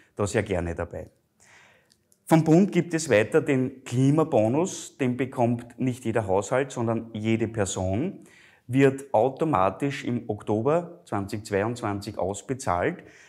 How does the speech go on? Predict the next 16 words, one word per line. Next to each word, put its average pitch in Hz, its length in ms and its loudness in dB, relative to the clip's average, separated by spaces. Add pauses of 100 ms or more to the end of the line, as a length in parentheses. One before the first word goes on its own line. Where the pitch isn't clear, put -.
(160)
Der 117 80 4
beträgt 117 600 0
fünfhundert 139 600 0
Euro 104 360 2
pro 113 300 -4
Person 113 500 -2
beziehungsweise 117 640 -4
zweihundertfünfzig 117 1000 -4
Euro 113 400 2 (240)
für 120 140 -4
Kinder 147 420 2
beziehungsweise 113 560 -6
Jugendliche 113 600 -4
bis 107 200 -10
achtzehn - 440 -6
Jahre. 95 400 -2